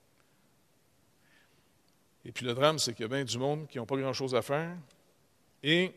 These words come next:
la critique est forte. Donc, on est mieux de s'ancrer dans les Écritures dans ce temps-là pour dire, Attends, si les apôtres seraient avec nous aujourd'hui, face à ce qui se vit,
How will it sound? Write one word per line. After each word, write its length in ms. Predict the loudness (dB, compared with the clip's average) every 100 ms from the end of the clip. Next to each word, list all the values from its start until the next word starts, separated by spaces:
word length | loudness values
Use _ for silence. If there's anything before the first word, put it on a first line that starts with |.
| -14 _ _ _ _ _ _ -8
la 120 | 2 2
critique 360 | 2 -2 2
est 80 | 2
forte. 280 | 2 -2 2
Donc, 200 | 4 4
on 100 | 2
est 60 |
mieux 100 | 2
de 80 | 4
s'ancrer 480 | 6 6 4 0 0
dans 80 | 2
les 160 | 2
Écritures 400 | 0 -2 -4 -4
dans 140 | -4 -6
ce 80 | -4
temps-là 220 | -4 -4
pour 160 | -6
dire, 140 | 0 0
Attends, 260 | 2 -4 -6 -20 -20 -20 -20 _
si 180 | 0 4
les 180 | 6 6
apôtres 280 | 4 2 2
seraient 100 | 4
avec 220 | 4 2
nous 100 | -2
aujourd'hui, 500 | -6 -6 -6 -8 -10 -14 _ _ _ _ _ _ -18
face 320 | 2 4 4
à 60 | 4
ce 100 | 0
qui 120 | 0
se 160 | -4 -4
vit, 180 | -6